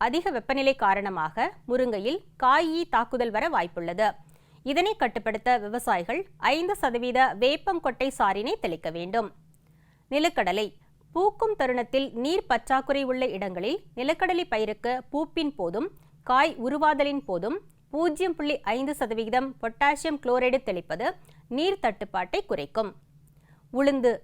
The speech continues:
நெல் தரிசில் பயிரிடப்பட்ட உளுந்து பயிரில் சாறு உறிஞ்சும் பூச்சிகளான தத்துப்பூச்சி, இலைப்பேன், அஸ்வினி மற்றும் வெள்ளையீ தாக்க வாய்ப்புள்ளது. இதனை கட்டுப்படுத்த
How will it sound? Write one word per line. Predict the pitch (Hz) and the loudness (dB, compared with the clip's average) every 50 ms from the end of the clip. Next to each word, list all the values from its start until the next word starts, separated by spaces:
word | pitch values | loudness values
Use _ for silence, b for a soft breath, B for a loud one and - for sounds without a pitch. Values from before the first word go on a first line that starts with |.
| - - - - 220 | -12 -20 -12 -8 -4
நெல் | 254 285 349 403 - | -2 -2 -2 -2 2
தரிசில் | - 320 285 285 - 320 302 285 - - | 2 2 2 2 0 -2 -4 -4 -2 -4
பயிரிடப்பட்ட | 214 226 240 240 240 240 233 - 233 226 - 240 247 - - 226 | -2 -2 0 0 0 0 0 -2 -4 0 2 2 2 2 2 0
உளுந்து | 254 285 311 302 320 294 | 0 0 0 0 0 0
பயிரில் | 214 180 175 170 190 269 349 415 - - - - | -2 -2 -2 0 -2 -2 -4 -4 -8 -12 -6 -2
சாறு | - 269 262 294 349 415 427 339 | 2 2 4 4 4 2 2 0
உறிஞ்சும் | 269 254 262 262 269 277 262 - | -2 -2 -2 -2 -4 -4 -4 -2
பூச்சிகளான | 233 226 - 226 202 196 190 170 165 180 214 311 415 b b b b b b - | -4 -2 -2 -4 -4 -2 -2 -2 -2 -2 -4 -6 -6 b b b b b b -2
தத்துப்பூச்சி, | 247 240 - - 269 - - 208 196 175 - - 269 349 440 - - - - 214 | -2 0 2 2 0 0 0 -2 -6 -6 -4 -4 -4 -4 -4 -4 -8 -10 -6 -2
இலைப்பேன், | 240 240 226 220 - - 226 294 392 - - - - - 214 | 0 0 0 0 -2 -2 -4 -4 -4 -6 -12 -8 -4 -2 -2
அஸ்வினி | 233 - - 277 311 311 330 269 220 | -2 -2 -2 -2 -2 -2 -2 -2 -4
மற்றும் | 180 160 - 269 349 415 - - _ - 220 | -4 -4 -4 -6 -6 -6 -10 -16 _ -4 -2
வெள்ளையீ | 254 294 320 349 370 339 339 330 - - | 0 0 0 0 0 0 -2 -2 0 0
தாக்க | 202 190 190 - 330 330 233 | 0 0 0 -2 -2 0 0
வாய்ப்புள்ளது. | 185 170 165 - 180 175 190 190 220 226 - - - - b b b b b b b b b 277 | -2 -2 -2 -4 -6 -4 -4 -2 0 -2 -2 -2 -8 -20 b b b b b b b b b -2
இதனை | 285 359 392 403 - - | 0 0 0 0 0 -2
கட்டுப்படுத்த | 220 - 202 190 - 170 180 - 220 | -4 -4 -4 -6 -6 -6 -6 -2 0